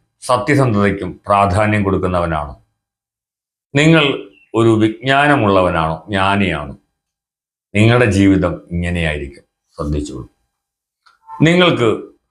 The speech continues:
സുഹൃത്തുക്കൾ കുറവും ശത്രുക്കൾ കൂടുതലുമായിരിക്കും. നിങ്ങളുടെ ജീവിതത്തിൽ സാമ്പത്തികമായ ഭദ്രത കുറവായിരിക്കും. ഒരുപാട് കഷ്ടതകളും ദുരിതങ്ങളും നിങ്ങൾ ജീവിതത്തിൽ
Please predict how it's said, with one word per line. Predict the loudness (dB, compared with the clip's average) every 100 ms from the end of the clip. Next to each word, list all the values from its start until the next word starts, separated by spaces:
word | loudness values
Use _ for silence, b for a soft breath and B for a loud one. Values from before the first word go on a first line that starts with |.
| _
സുഹൃത്തുക്കൾ | 0 2 2 2 2 4 2
കുറവും | 2 2 2 -2 -8 _ _
ശത്രുക്കൾ | -4 -2 0 0 2 -2
കൂടുതലുമായിരിക്കും. | 0 2 4 2 0 -2 -6 -12 _ _ _ _ _ _ _ _ _ _ _ _ _
നിങ്ങളുടെ | 2 4 4
ജീവിതത്തിൽ | 4 6 4 2 0 -2
സാമ്പത്തികമായ | -2 2 2 2 0 2 2 2 2 2 0 -2
ഭദ്രത | -2 -2 0 2 2 -2
കുറവായിരിക്കും. | -2 0 2 0 -2 -12 _ _ _ _ _ _ _ _ _ _ 2
ഒരുപാട് | 4 6 4 2 0
കഷ്ടതകളും | 0 -2 0 0 0 2 0
ദുരിതങ്ങളും | 0 0 2 0 -2 -4 -6 -18 _ _ -2
നിങ്ങൾ | 0 2 2
ജീവിതത്തിൽ | 0 2 0 -2